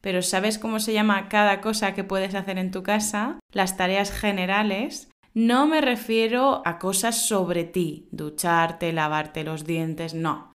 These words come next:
Hablo de tareas para hacer en la casa, lo que haces rutinariamente o los fines de semana.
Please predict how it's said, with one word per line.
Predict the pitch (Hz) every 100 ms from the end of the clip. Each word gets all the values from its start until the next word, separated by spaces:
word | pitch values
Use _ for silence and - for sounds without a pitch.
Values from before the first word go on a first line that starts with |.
| _
Hablo | 180 220 247
de | 214
tareas | 190 175 196 285 381 -
para | - 180
hacer | 165 - 220
en | 233
la | 185
casa, | 185 180 - - -
lo | 180 180
que | 185
haces | 180 185 233 - - 196
rutinariamente | 185 190 185 190 175 180 202 220 220 233 - 196 254 269
o | 190
los | 180 180
fines | 185 185 202
de | 202
semana. | 202 175 180 180 -